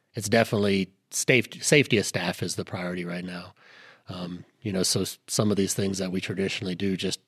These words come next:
just aren't happening. You know, we were really fortunate to at least be able to be out and, and work the, work the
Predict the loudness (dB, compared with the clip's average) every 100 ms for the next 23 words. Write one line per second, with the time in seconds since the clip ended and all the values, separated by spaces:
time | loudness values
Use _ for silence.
0 | -6 -4 -2 -6 -8 -8 -8 -6 -8 -10
1 | -16 -20 -20 -20 -20 _ -2 0 -2 -4
2 | _ 4 6 8 6 6 4 4 2 2
3 | 0 0 2 2 0 0 -2 -2 -2 -2
4 | -2 0 -4 -6 -10 -14 _ -12 -8 -6
5 | -2 -2 -4 -8 -8 -8 -12 _ _ _
6 | -20 _ _ _ _ _ 2 2 2 -6